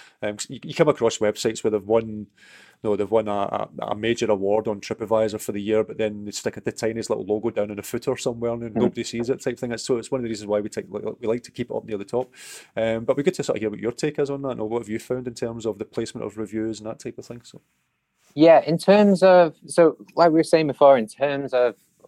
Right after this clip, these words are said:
Speaker 2: when we're talking about that customer's journey and what they're
Speaker 1: Mm-hmm.
Speaker 2: looking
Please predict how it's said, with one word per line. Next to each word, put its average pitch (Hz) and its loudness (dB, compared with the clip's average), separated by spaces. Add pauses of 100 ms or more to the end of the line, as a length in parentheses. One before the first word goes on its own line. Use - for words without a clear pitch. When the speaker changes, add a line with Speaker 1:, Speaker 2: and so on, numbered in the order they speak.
Speaker 2:
when 131 0
we're 131 2
talking 123 2
about 113 4
that 127 0
customer's 117 -2
journey 120 2
and 104 0
what 101 2
they're 113 4
Speaker 1:
Mm-hmm. 107 0
Speaker 2:
looking 107 -6